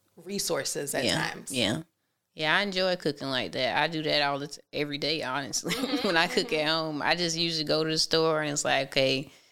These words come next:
Speaker 2: you know, what do I n-, not have?" You know, but I always try to make sure I have plenty of fresh vegetables, even though I have no idea what Imma do with it
Speaker 1: Mm-hmm.
Speaker 2: yet,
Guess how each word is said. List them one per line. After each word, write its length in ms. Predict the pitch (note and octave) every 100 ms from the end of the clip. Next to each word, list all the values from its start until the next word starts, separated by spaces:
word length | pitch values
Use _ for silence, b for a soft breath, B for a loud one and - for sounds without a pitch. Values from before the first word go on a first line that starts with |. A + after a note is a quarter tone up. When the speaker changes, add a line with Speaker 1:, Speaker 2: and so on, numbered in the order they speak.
| B B
Speaker 2:
you 120 | -
know, 180 | C#3+ A#2
what 140 | B2 C#3+
do 240 | C#3+ C#3
I 220 | C3+ C#3+
n-, 200 | C#3 C3+ -
not 280 | C3 C3+ -
have?" 500 | D3 A#2+ D2+ D#2 D3+
You 120 | C3
know, 260 | A2+ F#2 B2
but 360 | C3 A#2 D2
I 100 | - C#3+
always 240 | C#3+ C#3
try 140 | D#3 D#3
to 20 |
make 140 | D#3 D3
sure 140 | D3
I 60 | C#3+
have 160 | C#3+
plenty 260 | - D#3 D3+
of 80 | D#3
fresh 280 | D3+ D#3+ E3
vegetables, 480 | C#3+ C#3 C#3 C#3+ D3
even 180 | D#3+
though 60 | D#3
I 40 | D#3+
have 140 | D3+
no 160 | D3 D#3
idea 380 | D#3+ D#3+ D#3+ D#3+
what 120 | D3+
Imma 200 | D3 C#3+
do 180 | B2 D3+
with 240 | C3 A#2
it 220 | G2 C#3+ F#3+
Speaker 1:
Mm-hmm. 340 | E3 E3+ F3+
Speaker 2:
yet, 460 | B2 B2+ E2 -